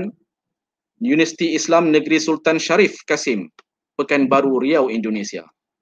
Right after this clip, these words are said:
Al-Fadhil Ustaz adalah pengasas Darul Tibban Nabawi Shah Alam Selangor. Dan Al-Fadhil sebagai Timbalan Presiden Gabungan Perawat-Perawat Islam Malaysia,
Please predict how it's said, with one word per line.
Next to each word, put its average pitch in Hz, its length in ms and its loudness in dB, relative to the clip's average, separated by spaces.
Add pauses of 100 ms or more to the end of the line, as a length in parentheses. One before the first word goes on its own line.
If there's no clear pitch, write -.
(800)
Al-Fadhil 143 400 2
Ustaz 165 480 2 (400)
adalah 156 320 0
pengasas 208 560 0
Darul 160 320 4
Tibban 113 480 -4 (480)
Nabawi 131 560 2
Shah 135 240 -4
Alam 131 160 0
Selangor. 107 480 -6 (2250)
Dan 202 560 4 (400)
Al-Fadhil 202 720 4
sebagai 165 400 -4
Timbalan 165 320 0
Presiden 165 400 -2
Gabungan 156 560 0
Perawat-Perawat 151 640 -2
Islam 143 400 -4
Malaysia, 135 400 -6